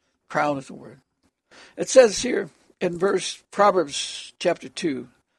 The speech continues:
let's look at it real quickly. It says, "My son, if you receive my words," and he's speaking the words of God. He, remember, he was given wisdom. What is the wisdom? Wisdom comes by the words of wisdom.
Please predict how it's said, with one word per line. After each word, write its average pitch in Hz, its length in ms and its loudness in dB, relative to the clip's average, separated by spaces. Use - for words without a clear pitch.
let's - 120 -8
look 151 120 -4
at 147 60 -6
it 147 120 -4
real 147 120 -4
quickly. 147 340 -6
It 139 80 -8
says, 143 160 -6
"My 131 160 -2
son, 226 500 -2
if - 180 -2
you 277 120 2
receive 240 420 -4
my 185 200 4
words," 156 880 2
and - 120 -12
he's 139 140 -8
speaking 185 600 -12
the 147 80 -10
words 160 360 -2
of 143 100 -8
God. 165 300 2
He, 143 160 -10
remember, 214 220 0
he 190 100 2
was 165 160 -4
given 202 280 2
wisdom. 180 360 2
What 160 160 0
is 156 80 -4
the 160 80 -4
wisdom? 160 360 0
Wisdom 160 320 -4
comes 160 260 -4
by 160 100 0
the 156 100 2
words 151 220 -4
of 131 80 -12
wisdom. 123 380 -10